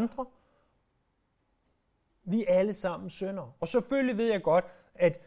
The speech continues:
hv-, hvis vi tænker på, på, øh, på massemorderne og kidnapperne og børnelokkerne og alle mulige andre,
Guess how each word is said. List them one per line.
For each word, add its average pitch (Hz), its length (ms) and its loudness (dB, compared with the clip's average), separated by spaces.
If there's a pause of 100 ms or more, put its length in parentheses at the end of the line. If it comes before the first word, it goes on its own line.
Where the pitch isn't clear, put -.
(140)
hv-, 175 240 -12
hvis 180 240 -4
vi 202 100 -2
tænker 190 380 -2
på, 160 400 -4 (1300)
på, 120 300 -4
øh, 107 240 -10 (1400)
på 180 100 -4
massemorderne 143 1000 0
og 123 140 -4
kidnapperne 143 680 0
og 123 300 0
børnelokkerne 139 800 2
og 131 220 2
alle 165 160 -2
mulige 151 280 -4
andre, 120 340 -6